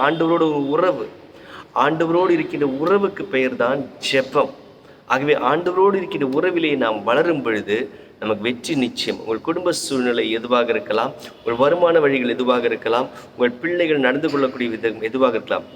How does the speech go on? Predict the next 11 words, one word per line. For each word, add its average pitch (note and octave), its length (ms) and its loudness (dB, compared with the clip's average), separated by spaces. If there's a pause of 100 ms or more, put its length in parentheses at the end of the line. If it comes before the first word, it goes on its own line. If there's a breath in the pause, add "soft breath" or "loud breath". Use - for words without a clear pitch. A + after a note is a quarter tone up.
(140)
ஜெபத்தில் C3+ 500 -2
உறுதியாக D3+ 560 0
இருங்கள், D#3+ 280 0 (360 loud breath)
இடைவிடாமல் E3+ 640 2
ஆண்டவரோடு D#3+ 640 0
ஒன்றித்திருங்கள். B2 680 -2 (320 loud breath)
எல்லாவற்றிலும் E3 800 2
ஆண்டவருடைய A#2 380 0
வெற்றியை F3 300 -2
தருவார், A#2 460 0 (180)
உங்களை G#2+ 220 0